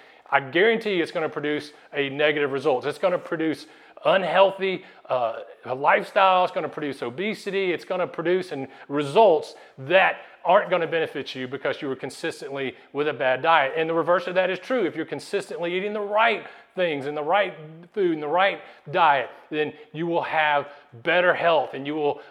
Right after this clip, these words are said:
lose weight and you will be healthier. Consistency, whatever it is that we're consistent in,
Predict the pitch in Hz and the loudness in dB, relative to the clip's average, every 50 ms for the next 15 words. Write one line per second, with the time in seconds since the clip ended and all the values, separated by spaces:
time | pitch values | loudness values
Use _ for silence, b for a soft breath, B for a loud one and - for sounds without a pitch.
0 | B - 139 147 170 196 196 185 165 143 156 160 180 175 151 143 135 139 139 147 | B -10 -2 0 2 2 2 0 -2 -4 0 2 2 2 2 0 -4 -6 -8 -6
1 | 151 151 151 143 160 143 123 - - 180 190 202 190 196 - 143 123 110 - B | -6 -6 -6 -6 -6 -8 -8 -6 2 4 4 4 4 2 -2 -4 -4 -4 -4 B
2 | B B B B B 170 147 - - - - 269 247 - - 175 139 - - 143 | B B B B B -10 -10 -10 -10 -2 0 0 0 0 -4 -10 -10 -8 -6 -4
3 | 135 131 151 180 220 247 254 247 233 240 233 208 185 151 175 156 151 170 175 - | -2 0 2 4 6 6 6 4 4 2 2 0 0 0 -2 -4 -2 -2 -4 -4
4 | 180 151 - - 196 156 - - 156 147 147 135 131 127 | -6 -10 -6 -6 -6 -6 -4 -8 -8 -6 -4 -2 -2 -4